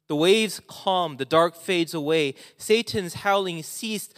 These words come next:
the winds stop. And the sun rises, because it's always darkest before the sunrise, right?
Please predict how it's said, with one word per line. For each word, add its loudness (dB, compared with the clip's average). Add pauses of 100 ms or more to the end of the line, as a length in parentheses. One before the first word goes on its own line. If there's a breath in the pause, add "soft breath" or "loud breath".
(160 loud breath)
the -4
winds -2
stop. -8 (2000)
And -18
the -20
sun -12
rises, -18 (540)
because -16
it's -18
always -8
darkest -14
before -18
the -16
sunrise, -20
right? -20